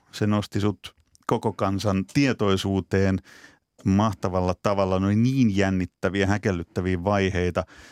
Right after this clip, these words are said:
Ja kun sanotaan, että Olympian nelonen, niin sehän on jotain aivan valtavan hienoa.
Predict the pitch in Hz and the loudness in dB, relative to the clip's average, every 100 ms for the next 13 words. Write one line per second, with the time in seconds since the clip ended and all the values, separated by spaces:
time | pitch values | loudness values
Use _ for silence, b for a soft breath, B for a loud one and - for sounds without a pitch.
0 | B 101 110 120 - - 95 92 92 90 | B 0 2 0 -4 -10 -8 -2 -2 0
1 | 92 90 - - - 120 113 95 98 98 | -2 -2 -8 -14 -2 2 2 0 0 2
2 | 104 98 92 95 120 - - - _ - | 2 2 -2 -4 -8 -12 -20 -20 _ -4
3 | 98 98 98 95 92 - _ _ _ _ | 0 2 2 -2 -4 -8 _ _ _ _
4 | - 104 101 95 95 95 98 104 90 98 | -4 -2 0 0 0 0 0 -2 -2 -10
5 | 95 92 | -10 -10